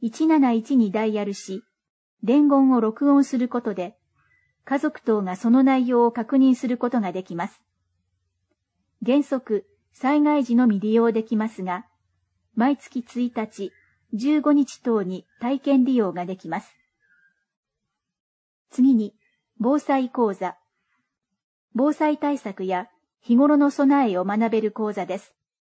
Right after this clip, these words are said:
九月十六日土曜、午前十時から正午。由比の森荒川、由比の森ホールにて。区内在住、在勤、在学の方、申し込み順で百人。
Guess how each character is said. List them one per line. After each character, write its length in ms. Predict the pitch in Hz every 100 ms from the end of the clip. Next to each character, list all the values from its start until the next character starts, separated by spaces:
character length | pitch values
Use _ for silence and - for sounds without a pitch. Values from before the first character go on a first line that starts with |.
| _ _ _ _ _ _ _
九 140 | - 320
月 220 | 302 240
十 220 | 214 254
六 200 | 254 247
日 260 | 240 226 226
土 120 | 226
曜、 400 | 220 208 185 - 294
午 160 | 254 294
前 180 | 277
十 200 | 247 247
時 120 | 214 180
か 100 | 196
ら 120 | 196
正 260 | - 220
午。 220 | 185 175 - _ _ _ _ _ -
由 140 | 262
比 80 | 302
の 100 | 269
森 240 | 202 190 196
荒 200 | 226 233
川、 360 | 214 190 202 _
由 120 | 233
比 100 | 277
の 100 | 269
森 220 | 247 240 233
ホ 220 | 262 226
ー 60 |
ル 80 | 190
に 140 | 180 175
て。 200 | 175 - _ _ _ _ _ _ _ _ -
区 140 | 320
内 200 | 320 269
在 260 | 220 220 202
住、 340 | 190 190 175
在 240 | 202 233 226
勤、 220 | 240 220
在 180 | 226 240
学 240 | 226 226
の 120 | 202
方、 400 | 202 196 - 180 _ _ _ _ _
申 180 | 247 285
し 80 | -
込 100 | 240
み 120 | 240
順 160 | 226 220
で 140 | 214
百 260 | 214 208 208
人。 300 | 180 165